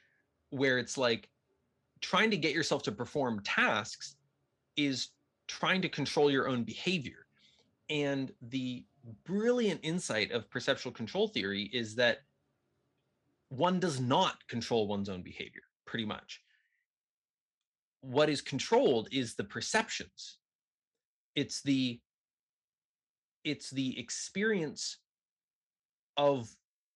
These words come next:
some, some reference level that gets, that gets changed. And your actual behavior does whatever it needs to do to bring that reference level into being, as long as that doesn't conflict with some other,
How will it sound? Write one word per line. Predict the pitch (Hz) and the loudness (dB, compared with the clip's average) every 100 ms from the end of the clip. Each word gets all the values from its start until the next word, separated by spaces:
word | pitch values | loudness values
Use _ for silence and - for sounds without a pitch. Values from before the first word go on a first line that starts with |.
| _ _ _ _ | _ _ _ _
some, | - - 170 180 170 160 147 _ _ - | -8 -2 0 0 -2 -6 -10 _ _ -6
some | - 185 165 | 0 2 6
reference | 196 196 139 101 113 | 4 4 -2 -2 -2
level | 98 85 76 - _ _ _ _ _ | -2 -2 -6 -6 _ _ _ _ _
that | - 120 135 127 | 0 4 4 4
gets, | 131 - - - - _ _ _ - | 2 2 -2 -8 -10 _ _ _ 0
that | 131 - | 0 2
gets | 127 - | -2 -2
changed. | - 180 135 98 - - _ _ - | -2 -2 -2 -6 -18 -20 _ _ -2
And | 156 | 2
your | 156 | 6
actual | 160 285 - 151 | 6 6 4 -2
behavior | 117 - 240 220 120 | -2 0 2 2 0
does | 107 135 123 | 2 2 2
whatever | 113 151 214 240 220 | 4 6 6 6 2
it | 135 | 2
needs | 156 226 - | 2 2 0
to | 131 | -2
do | 113 | -2
to | 107 | 0
bring | 110 131 | 2 2
that | 120 120 | 2 6
reference | 143 143 113 | 4 4 -2
level | 110 98 98 | -2 -2 -2
into | 104 | -4
being, | 101 101 98 98 | -4 -4 -4 -4
as | 113 | -2
long | 127 151 | 0 2
as | 139 | 2
that | 120 120 | 2 2
doesn't | 131 123 104 | 0 -2 -8
conflict | - 113 131 - | -10 -2 -2 -2
with | 110 | -8
some | - 120 | -4 2
other, | 185 165 107 | 4 4 2